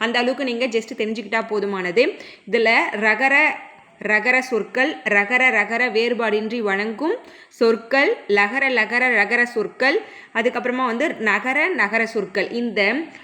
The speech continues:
மூணு, நாலு, அஞ்சு, ஆறு,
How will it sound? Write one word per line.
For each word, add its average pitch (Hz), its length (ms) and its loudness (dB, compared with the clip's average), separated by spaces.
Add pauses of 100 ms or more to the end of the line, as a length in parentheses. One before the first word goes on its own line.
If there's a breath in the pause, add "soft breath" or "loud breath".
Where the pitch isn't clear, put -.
(260 loud breath)
மூணு, 294 420 0 (400)
நாலு, 262 480 2 (260)
அஞ்சு, 247 460 -2 (720 loud breath)
ஆறு, 262 200 2